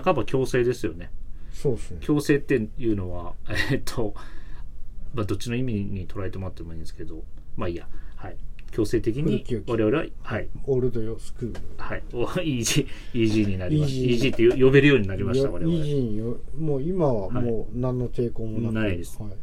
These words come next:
Speaker 1: この話題は実は、あの、この間僕が出張で行った組み立て会議の時にも、
Speaker 2: あ、
Speaker 1: ちょろっと、
Speaker 2: そう。
Speaker 1: あの、棟梁の、あの、三本さんが、棟梁三本さんが
Speaker 2: <laughs>
Speaker 1: ふわっとこう話し出してくれて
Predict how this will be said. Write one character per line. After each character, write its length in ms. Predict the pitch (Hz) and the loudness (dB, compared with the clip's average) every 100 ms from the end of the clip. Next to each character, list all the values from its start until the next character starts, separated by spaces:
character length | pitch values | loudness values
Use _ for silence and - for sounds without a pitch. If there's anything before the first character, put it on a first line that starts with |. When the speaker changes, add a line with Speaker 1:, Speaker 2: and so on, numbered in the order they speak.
| - - - - | -2 0 0 -2
Speaker 1:
こ 100 | 175 | 0
の 300 | 180 175 156 | 0 0 0
話 120 | 160 | 0
題 200 | 156 156 | 2 4
は 100 | 151 | 2
実 260 | 143 - 135 | 0 -2 0
は、 140 | 95 | 2
あ 40 | |
の、 360 | 90 85 87 90 - - - - | 0 -4 -4 -4 -2 -4 -2 -2
こ 80 | - | -2
の 80 | 110 | -2
間 220 | 107 101 | 0 0
僕 280 | 98 104 107 | 0 0 0
が 120 | 101 | 0
出 160 | - 98 | 0 0
張 180 | - 101 | 0 0
で 80 | |
行 60 | 98 | 0
っ 40 | |
た 100 | 92 | -2
組 160 | - 131 | -2 0
み 40 | |
立 120 | 139 151 | 2 0
て 80 | |
会 240 | 151 160 131 | 2 2 2
議 60 | |
の 80 | 101 | 0
時 240 | - 87 92 | -2 -2 -2
に 80 | |
も、 260 | 80 80 80 - - - - - - - - | -4 -4 -4 -6 -6 -6 -4 -4 -4 -4 -2
Speaker 2:
あ、 140 | 139 - | -2 0
Speaker 1:
ち 80 | 135 | 2
ょ 60 | |
ろ 20 | 113 | 2
っ 20 | |
と、 60 | 101 - | 0 -2
Speaker 2:
そ 80 | 113 | -2
う。 0 | |
Speaker 1:
あ 20 | |
の、 60 | 104 | 2
棟 180 | 151 117 | 4 4
梁 140 | 95 | 4
の、 180 | 92 98 | 0 -4
あ 80 | - | -4
の、 100 | 98 | -4
三 120 | 104 | -2
本 100 | 104 95 | -2 -2
さ 160 | 92 | -4
ん 100 | 85 - | -6 -4
が、 240 | 87 82 - - - - | -2 -2 -2 -2 0 -2
棟 100 | - 117 | 2 2
梁 100 | 101 | 8
三 180 | 214 107 | 8 8
本 180 | 151 - - | 2 0 -2
さ 200 | - 92 | -4 -4
ん 100 | 87 | -6
が 200 | 87 85 | -6 -8
Speaker 2:
<laughs> 40 | - | -6
Speaker 1:
ふ 120 | - | -2
わ 100 | 110 | -2
っ 60 | - | -2
と 100 | 85 | -4
こ 260 | 92 90 - | -6 -8 -8
う 80 | - | -6
話 240 | - 101 | -4 -4
し 60 | 101 | -4
出 100 | 90 | -2
し 60 | - | -2
て 100 | - | -4
く 100 | 92 | -6
れ 100 | 82 | -6
て 280 | - 85 | -6 -6